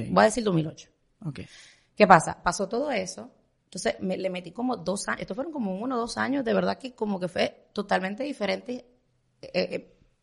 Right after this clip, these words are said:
Speaker 1: una experiencia súper maravillosa, sola, todo, siempre siguiendo el once once.
Speaker 2: ¿Y cómo te mantenías? ¿De qué vivías?
Speaker 1: Bueno, pues, entonces,
Speaker 2: Lourdes.
Speaker 1: gracias a Dios, o sea, mi papá,
Speaker 2: <laughs>
Speaker 1: que lo adoro y lo amo, o sea, fue como que dijo, Bueno, eh, si eso es lo que tú quieres hacer con tu vida, pues, ok, yo te voy, yo te voy a apoyar y, pues,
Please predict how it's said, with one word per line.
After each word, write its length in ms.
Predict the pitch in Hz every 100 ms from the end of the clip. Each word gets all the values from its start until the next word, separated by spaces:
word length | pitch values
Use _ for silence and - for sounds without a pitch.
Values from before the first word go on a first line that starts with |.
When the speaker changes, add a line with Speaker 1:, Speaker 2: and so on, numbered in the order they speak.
| _ _
Speaker 1:
una 180 | 208 233
experiencia 380 | 233 254 269 285
súper 220 | 226 220
maravillosa, 420 | 202 185 185 -
sola, 320 | - 190 -
todo, 220 | 208 247
siempre 340 | 269 202 247 320
siguiendo 280 | 277 233 269
el 80 |
once 180 | 214 214
once. 220 | 180 160 -
Speaker 2:
¿Y 120 | 220
cómo 200 | 196 233
te 80 | 214
mantenías? 520 | 185 160 175 220 170
¿De 80 | 147
qué 100 | 160
vivías? 540 | 185 202 226 131 127 -
Speaker 1:
Bueno, 180 | 190 185
pues, 120 | -
entonces, 180 | 185 202
Speaker 2:
Lourdes. 100 | 214
Speaker 1:
gracias 300 | 175 165 208
a 80 | 240
Dios, 380 | 247 196 185 214
o 40 | -
sea, 140 | 185
mi 140 | 175
papá, 520 | 170 165 208 170 202 190 - - -
Speaker 2:
<laughs> 1040 | 196 175 220 202 233 - 226 - 202 214 -
Speaker 1:
que 100 | 190
lo 60 |
adoro 260 | 175 180 185
y 40 |
lo 100 | 214
amo, 340 | 233 220 185 175
o 60 | 180
sea, 240 | 185 160
fue 100 | 170
como 220 | 190 208
que 80 | 208
dijo, 180 | 190 185
Bueno, 300 | 185 165 143 - _ _ _ _ -
eh, 320 | 170 165 165
si 100 | 185
eso 100 | 175
es 20 |
lo 60 | 202
que 60 | 208
tú 80 |
quieres 180 | 202 196
hacer 180 | 190 214
con 140 | 214
tu 80 | 208
vida, 320 | 233 311 302 -
pues, 200 | 165 160
ok, 180 | 185 190
yo 140 | 196 190
te 80 |
voy, 240 | 175 170 170
yo 80 | 160
te 80 |
voy 120 | 165 175
a 40 |
apoyar 600 | 175 202 269 240 220 240
y, 120 | 220
pues, 220 | - 165